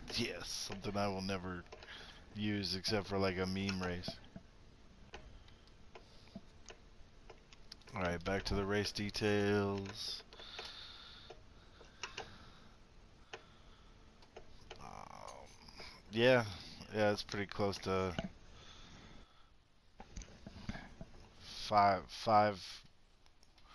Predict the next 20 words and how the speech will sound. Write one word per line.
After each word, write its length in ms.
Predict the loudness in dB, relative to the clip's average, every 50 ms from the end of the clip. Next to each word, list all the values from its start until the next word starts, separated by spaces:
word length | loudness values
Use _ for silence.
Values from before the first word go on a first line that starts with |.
| -18 -16 -16 -16 -14 -16 -16 -18 -18 -16 -16 -16 -16 -14 -14 -12 -12 -10 -10 -10 -10 -12 -12 -14 -12 -12 -10 -10 -10
five 460 | -10 -8 -2 4 8 10 10 8 8
times 340 | 6 6 8 8 8 6 4
on 120 | 4 4
the 100 | 4 2
tire 420 | 2 4 6 8 8 8 8 6 4
and 180 | 2 0 0
three 280 | 0 0 2 4 4 4
on 140 | 4 4 4
the 180 | 2 2 2 0 -2 -4 -4 -6 -6 -8 -10 -10 -10 -10 -10 -10 -10 -10 -10 -12 -14 -14 -12 -8 -6
fuel. 440 | -2 0 2 2 2 2 0 -2 -4 -6 -10 -10 -12 -10 -6
Hmm. 200 | -4 -2 -2 -2 -4 -8 -14 -20 -20 -20 -20 -20 -18 -16 -14 -12 -12 -10 -10 -10 -12 -12 -14 -16 -16 -18 -20 -20 -14 -10
What's 220 | -8 -6 -4 -4 -4
the 80 | -4 -4 -2
tire 540 | 0 2 4 6 6 6 6 6 4 2 0
re-, 220 | -2 -6 -8 -10 -10 -12 -18 -20 -20 -20 -20 -14 -10
you've 160 | -8 -8 -8 -8 -4
gotta 240 | 0 0 2 2 2
use 220 | 0 -2 -2 0
all 160 | 0 2 0 0
three. 400 | -2 -2 -2 -2 0 -2 -2